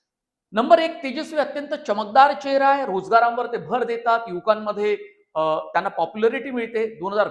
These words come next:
वीस आणि दोन हजार चोवीस नंतर त्यांच्या इमेज बिल्डिंग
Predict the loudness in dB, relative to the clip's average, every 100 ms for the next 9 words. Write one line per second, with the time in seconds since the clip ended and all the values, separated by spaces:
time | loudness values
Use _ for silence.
0 | -6 -8 -8 -8 -12 -16 -18 -2 -2 -2
1 | -6 -8 -10 -14 -16 -2 -2 -2 -12 _
2 | _ -12 -10 -10 -10 -6 -2 0 -2 -10
3 | _ -10 -8 -6 -8